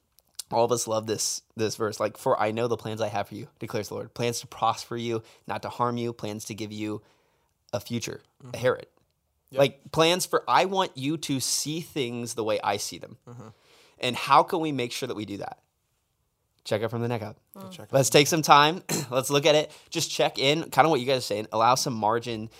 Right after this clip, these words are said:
Speaker 1: uh, just to be able to do that in your own life. So how important is this check-in? Like,
Speaker 3: Yeah.
Speaker 1: how, how, what, like, how, what does this actually mean in our life?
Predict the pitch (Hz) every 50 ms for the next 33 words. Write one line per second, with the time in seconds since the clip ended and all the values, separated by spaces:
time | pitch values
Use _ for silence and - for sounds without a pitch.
0 | - - _ _ - - 110 104 101 101 98 101 98 98 101 113 117 - - 143
1 | 160 156 151 135 110 101 107 104 104 104 98 - 110 104 104 104 101 - 104 104
2 | - - - - 131 113 - - 175 175 196 185 156 156 139 - - - 165 -
3 | - 127 123 - 123 120 107 107 110 104 - - - - 107 - - - - 135
4 | _ _ _ _ _ _ _ _ - 139 139 135 147 139 123 135 147 - - -
5 | - 139 - 120 139 113 110 90 - 131 - - 131 123 135 156 170 - - -
6 | - - - - 117 123 117 117 110 110 127 113 - - 127 139 160 156 151 147
7 | 135 131 127 - - 127 117 107 107 104 110 113 117 113 113 113 - - 107 101
8 | 101 101 98 - - -